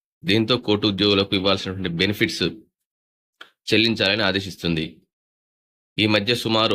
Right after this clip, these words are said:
ఐదు వందల మంది ఉద్యోగులు తమకు రావాల్సిన బెనిఫిట్స్ కోసం ఉద్యోగులు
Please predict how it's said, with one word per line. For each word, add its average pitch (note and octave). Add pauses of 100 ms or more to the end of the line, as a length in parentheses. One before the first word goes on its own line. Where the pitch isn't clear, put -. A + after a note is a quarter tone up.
ఐదు G#2
వందల A2
మంది G2+
ఉద్యోగులు F#2+
తమకు F#2+
రావాల్సిన F#2+
బెనిఫిట్స్ F#2+
కోసం F#2+ (1080)
ఉద్యోగులు G2+